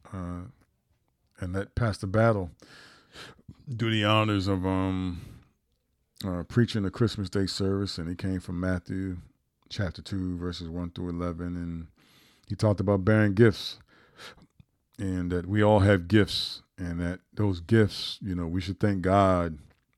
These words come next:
for the gifts that we had, right? You know, um, he first started out his sermon talking about, you know, how the holiday seasons can be depressing for a lot of people, going back to mental health,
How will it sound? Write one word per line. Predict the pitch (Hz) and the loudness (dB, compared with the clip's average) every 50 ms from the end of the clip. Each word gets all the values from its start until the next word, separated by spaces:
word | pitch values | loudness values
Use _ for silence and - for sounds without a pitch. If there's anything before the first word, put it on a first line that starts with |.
| _ _ _ | _ _ _
for | - - 98 | -8 -6 -4
the | 82 85 | -4 -4
gifts | 85 87 101 92 - - | -4 -2 -2 -2 -4 -6
that | 101 - | -10 -10
we | - 90 85 | -10 -10 -10
had, | 80 87 85 82 80 80 80 | -8 -8 -8 -8 -10 -12 -12
right? | 80 85 87 87 87 92 - _ _ _ - | -8 -8 -6 -6 -6 -8 -12 _ _ _ -14
You | - 90 | -12 -12
know, | 87 87 85 85 85 87 - _ _ _ - - - _ _ - | -10 -10 -10 -10 -10 -12 -14 _ _ _ -20 -20 -20 _ _ -10
um, | 98 87 85 82 80 80 | -8 -6 -6 -6 -4 -2
he | 92 101 | -2 -2
first | 92 - 123 131 117 - | 2 6 6 6 6 6
started | - 110 104 104 98 | 4 2 4 4 4
out | 101 98 95 | 2 2 0
his | 95 - | -2 -4
sermon | - - 101 95 95 92 87 | -6 -6 -4 -4 -4 -6 -6
talking | - 98 92 90 92 92 | -4 -4 -4 -4 -4 -4
about, | 92 92 92 92 92 92 - _ _ - - - - - - _ - | -2 0 0 0 0 -2 -4 _ _ -20 -20 -20 -20 -20 -20 _ -8
you | - 98 | -6 -4
know, | 92 90 87 | -2 -2 0
how | 90 104 98 | 2 2 2
the | 90 | 2
holiday | 87 92 107 107 107 104 98 98 95 | 2 4 4 4 4 2 2 0 -2
seasons | 87 - - 104 95 90 90 90 | -2 -2 -2 -2 -2 -2 -6 -8
can | - - 98 92 92 | -6 -4 -4 -4 -4
be | 87 92 90 90 90 90 87 85 82 _ _ _ _ _ _ _ _ _ | -4 -2 -2 -2 0 -2 -2 -4 -6 _ _ _ _ _ _ _ _ _
depressing | - 98 - - 113 117 117 - - 104 95 90 87 82 87 101 - _ _ _ _ _ | -6 -6 -2 2 4 4 4 4 0 -2 -4 -4 -6 -8 -10 -16 -20 _ _ _ _ _
for | - 107 | -8 -6
a | 95 92 | -4 -2
lot | 95 92 90 | 0 0 -2
of | 87 - | -2 -4
people, | - 98 85 80 78 | -6 -8 -8 -8 -10
going | 78 87 87 87 | -10 -10 -8 -6
back | 90 92 90 | -6 -6 -6
to | - 95 | -6 -6
mental | 95 95 98 95 92 | -4 -4 -2 -2 0
health, | 101 120 120 98 87 - - | 2 2 2 2 0 -6 -14